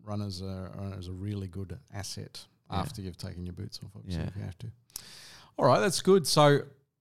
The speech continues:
Speaker 1: le-, that's a hypothetical here, I suppose. You know, there's probably a whole new podcast in, in this one question. So,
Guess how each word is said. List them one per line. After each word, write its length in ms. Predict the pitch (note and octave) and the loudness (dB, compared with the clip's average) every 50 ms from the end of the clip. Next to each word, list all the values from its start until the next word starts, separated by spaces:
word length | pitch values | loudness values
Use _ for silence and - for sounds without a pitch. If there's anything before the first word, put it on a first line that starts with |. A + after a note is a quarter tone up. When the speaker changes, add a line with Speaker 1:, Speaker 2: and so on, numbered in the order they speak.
| _ _ - | _ _ -6
Speaker 1:
le-, 160 | E3+ D3+ C#3 - A2+ | -4 -4 -4 -4 -6
that's 160 | C3 - - | -6 -6 -6
a 60 | - | -4
hypothetical 720 | - - A2 - - - - A2+ A2 A#2+ B2 B2 C3+ C3+ | -2 -2 -2 -2 -4 -4 -4 -2 -2 -2 -2 -2 -2 -2
here, 200 | A2 A#2 A#2 A2+ | 0 0 0 0
I 60 | A2 G#2+ | 0 -2
suppose. 560 | G#2 - - B2 B2+ C3+ C3+ A#2 - - - | -4 -4 -2 -2 0 0 -2 -2 -4 -6 -6
You 60 | A#2 | -4
know, 40 | A2+ | -4
there's 120 | A#2 A2 | -4 -4
probably 680 | - - A#2+ G#2+ A2+ G#2+ G#2 A2 A2 G#2+ G#2+ G2+ - - - | -2 -2 -2 -2 -2 -4 -4 -4 -4 -4 -4 -6 -8 -8 -8
a 60 | G2 | -4
whole 300 | G2 A2+ A2+ A2 A2 G#2+ | -2 -2 -2 -2 -2 -2
new 300 | G#2+ G#2+ A2 A2+ A2+ G#2 | 0 0 2 2 0 0
podcast 640 | - - A2 G2+ G2+ - A2 G#2+ G#2 G2 - - A2+ | -2 -4 -6 -6 -6 -6 -6 -4 -4 -6 -6 -6 -6
in, 180 | G#2 G#2 G2+ - | -6 -6 -6 -6
in 100 | - A2 | -6 -6
this 160 | G#2 G2+ - - | -4 -6 -4 -4
one 200 | A2 G#2+ G#2 G2 | -2 -2 -2 -2
question. 440 | - A#2 A2+ A#2 - - A2 G2+ | 0 0 0 0 -2 -2 -4 -4
So, 200 | F#2+ - A#2 A2 | -4 -4 -4 -4